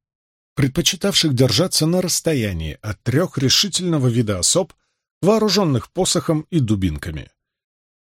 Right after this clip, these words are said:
«До тебя, конечно, доходили слухи о таких, как мы», — сказал Найниф, обращаясь к Эгенен. «Большая часть того, что о нас болтают, пустые небылицы. Хотя, конечно, не всё. Тебе незачем нас бояться, но пойми,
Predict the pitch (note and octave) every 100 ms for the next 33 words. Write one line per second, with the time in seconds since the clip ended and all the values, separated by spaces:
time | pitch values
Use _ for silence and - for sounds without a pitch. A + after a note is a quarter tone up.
0 | _ _ _ B2 C3 C3 D3 D#3+ D#3+ -
1 | E3 D3+ F#3 G3 D#3+ - B2 A2 A#2 G#2
2 | A2+ - - - - G2+ D2 - - -
3 | G#2+ G2+ G2 C3 D#3 C#3+ A#2+ G2+ - A2+
4 | G#2+ - E2 D2+ C2 G#1+ _ _ _ _
5 | _ F3+ A#3 - F3+ F3 F#3 - E3+ E3
6 | - D#3 D#3 C3+ D#3 C#3 G3 C#3 - D#3
7 | - F#3 B2+ F#2+ E2+ C#2 - - - _
8 | _ - B2+ G#3 G#3+ C#3 A#2 B2+ A2+ E2
9 | - E2 A#1+ - _ _ - G#2 G#2 A#2+
10 | D3+ E3+ C#3 A2+ A#2 A#2 F2+ C2+ - F2
11 | A#2 C#3+ C3 A2 F#2+ D2 B1+